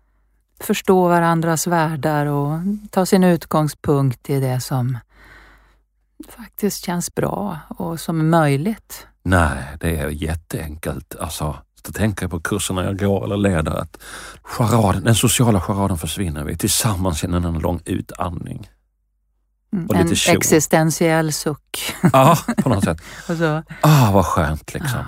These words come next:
Speaker 2: Ja, man är lite kanske som när man var liten med sin mamma. Man, man behövde inte något.
Speaker 1: Nej.
Speaker 2: <laughs> Det, det, man kunde bara vara.
Speaker 1: Mm.
Speaker 2: Och sen lär vi oss att man ska le på bild och så vidare och så vidare.
Speaker 1: Så där finns den där famnen ändå,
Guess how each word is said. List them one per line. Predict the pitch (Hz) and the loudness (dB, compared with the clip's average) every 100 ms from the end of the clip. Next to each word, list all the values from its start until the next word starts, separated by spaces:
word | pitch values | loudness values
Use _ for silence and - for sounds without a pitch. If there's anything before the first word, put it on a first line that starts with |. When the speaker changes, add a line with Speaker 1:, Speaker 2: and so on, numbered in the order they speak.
| - | -2
Speaker 2:
Ja, | 139 | 4
man | 143 | 6
är | 135 | 6
lite | 135 - | 6 4
kanske | - 107 104 | -2 -2 -2
som | 98 101 | -2 -2
när | 101 | 0
man | 95 | 2
var | 92 | 2
liten | 87 98 95 - | 2 0 -2 -8
med | 67 | -6
sin | - 82 | -4 -2
mamma. | 82 98 92 | -2 -2 -6
Man, | - - 82 - - - - | -12 -14 -16 -18 -20 -20 -8
man | 120 117 | -2 2
behövde | 120 123 110 78 85 | 4 4 2 2 -2
inte | 101 80 | -2 -4
något. | 69 - - - _ _ _ - 139 - - | -6 -10 -20 -20 _ _ _ 0 2 2 2
Speaker 1:
Nej. | 202 185 185 135 | 2 4 2 4
Speaker 2:
<laughs> | |
Det, | 185 180 - - | 0 0 -16 -2
det, | 165 160 | 2 4
man | 135 | 2
kunde | 156 131 | 4 4
bara | 107 98 | 6 4
vara. | 85 - - | 4 0 -2
Speaker 1:
Mm. | 208 - - - - | -10 -14 -20 -20 -6
Speaker 2:
Och | - 131 | 2 4
sen | 131 120 | 6 6
lär | 117 107 | 6 4
vi | 90 | 2
oss | - | -2
att | - | -2
man | 85 | -2
ska | - | 2
le | 87 87 87 76 73 | 2 2 2 0 -2
på | - | -6
bild | 78 78 76 - - 82 | -8 -6 -10 -12 -18 -12
och | - | -6
så | - 98 | -4 -4
vidare | 85 73 - - | -4 -6 -12 -12
och | |
så | - - | -14 -14
vidare. | - - - - _ | -18 -20 -20 -20 _
Speaker 1:
Så | - 170 | -8 0
där | 147 | 0
finns | 151 - 196 196 | 0 0 0 0
den | 190 156 | -2 0
där | 139 | 0
famnen | - 135 127 131 127 | 0 0 2 2 2
ändå, | 127 127 123 | 0 0 -2